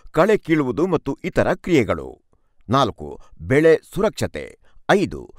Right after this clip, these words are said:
ಕಾರ್ಮಿಕರು ಸಿಗದಿರುವುದು. ಆರು, ಸಮಯದ ಕೊರತೆ. ಮೆಕ್ಕೆಜೋಳದ ಕಳೆಗಳ ಸಮಸ್ಯೆಗಳಿಂದಾಗಿ ಪಿ ಐ ಇಂಡಸ್ಟ್ರೀಸ್ ತಂದಿದೆ ಇಲೀಟ್,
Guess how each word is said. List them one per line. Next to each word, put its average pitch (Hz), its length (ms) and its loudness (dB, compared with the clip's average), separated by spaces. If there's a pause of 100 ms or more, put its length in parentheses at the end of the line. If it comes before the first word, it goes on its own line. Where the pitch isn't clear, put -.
(180)
ಕಾರ್ಮಿಕರು 156 640 2
ಸಿಗದಿರುವುದು. 85 840 -4 (220)
ಆರು, 127 440 0 (140)
ಸಮಯದ 190 520 -2
ಕೊರತೆ. 82 600 -2 (1040)
ಮೆಕ್ಕೆಜೋಳದ 180 760 4
ಕಳೆಗಳ 139 480 2
ಸಮಸ್ಯೆಗಳಿಂದಾಗಿ 123 1000 -4 (300)
ಪಿ 190 220 -4 (220)
ಐ 160 100 6
ಇಂಡಸ್ಟ್ರೀಸ್ 147 680 0
ತಂದಿದೆ 135 500 0 (760)
ಇಲೀಟ್, 135 540 0